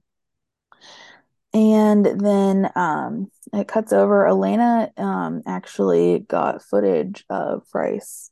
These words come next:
in the agency. And then she's, like, showing it to Simone and Carter, and she's like, "He's supposed to be in Russia. Like, what the heck is he <laughs> doing there? Um, or here?" And, um, so then it cuts over to, um, George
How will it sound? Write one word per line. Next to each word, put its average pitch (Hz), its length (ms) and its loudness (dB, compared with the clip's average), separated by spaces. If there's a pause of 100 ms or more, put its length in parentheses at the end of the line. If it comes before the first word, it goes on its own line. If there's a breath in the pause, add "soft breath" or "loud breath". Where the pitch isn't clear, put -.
in 190 160 -2
the - 120 -4
agency. - 600 -4 (680 loud breath)
And 196 120 2
then 165 340 0 (120)
she's, 202 200 -4
like, 170 160 2
showing 208 260 0
it 202 80 -4
to 202 80 -10
Simone - 260 -8
and - 80 -10
Carter, 196 280 -6
and 190 180 -4
she's 190 160 -2
like, - 240 -2 (840)
"He's 381 180 -2
supposed 339 320 -2
to 302 80 -6
be 311 140 2
in 311 140 2
Russia. 294 360 0 (100)
Like, 226 180 0
what 254 360 0
the 277 80 2
heck 269 240 -2
is 262 100 -6
he 262 100 -2
<laughs> - 20 -4
doing 220 340 4
there? 233 300 -6 (500 loud breath)
Um, 180 420 -2
or 180 140 0
here?" 190 360 -2 (340)
And, 190 300 -4
um, 180 420 -6 (680)
so 208 180 -2
then 196 160 0
it 190 280 -4
cuts 208 240 -4
over 190 240 0
to, 180 300 -4
um, 170 340 -10 (720)
George 208 580 0